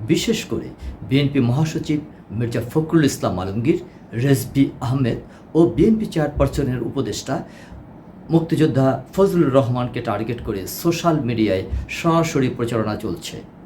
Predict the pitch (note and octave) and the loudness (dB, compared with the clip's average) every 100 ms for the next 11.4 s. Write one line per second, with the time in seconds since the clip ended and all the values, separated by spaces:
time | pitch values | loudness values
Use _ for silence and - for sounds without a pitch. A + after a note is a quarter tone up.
0 | - - - - A2+ - E3 F3 E3+ F3+ | -20 -20 -18 -10 -8 6 8 8 4 -2
1 | - - - - - C#3+ E3+ G#3 D#3+ G#2+ | -4 -6 -8 -12 -8 -2 0 0 0 0
2 | F2 E2+ E2+ E2+ C3+ D3 D#3+ - - - | 0 -4 -6 -6 -2 -2 -2 -8 -20 -4
3 | A2 F#2+ E2+ G2+ G#2 - D3 D3 - - | -2 -2 -2 -4 -4 -4 -4 -4 -6 -16
4 | - F#3+ F3+ F#3 D3+ E3+ E3 E3+ E3 C3+ | 0 0 4 2 6 4 4 0 -2 -4
5 | B2+ A2+ - - C3 C#3 C#3+ D#3 D#3+ - | -4 -8 -8 -2 2 2 2 -2 -2 -8
6 | - B2 G#2+ F2+ E2 D#2+ - C3+ C#3 - | -6 -2 -2 -2 -4 -6 -2 0 0 -2
7 | - - E3 E3 B2 C3 - - A#2 D3 | -8 0 2 2 -4 -6 -14 -10 0 2
8 | C#3 C3+ A2 - C3 A#2 A#2 - A#2+ C3+ | 2 -2 -4 0 0 0 -2 -2 0 2
9 | F3 F3+ F3+ - D3+ A#2 A2+ F2+ F2 - | 0 0 -2 0 0 0 0 -4 -6 -8
10 | - - C#3+ B2 A#2 F2+ - F#2 - - | -18 -4 0 0 -2 -4 -4 -6 -8 -10
11 | D#2+ - - | -14 -12 -14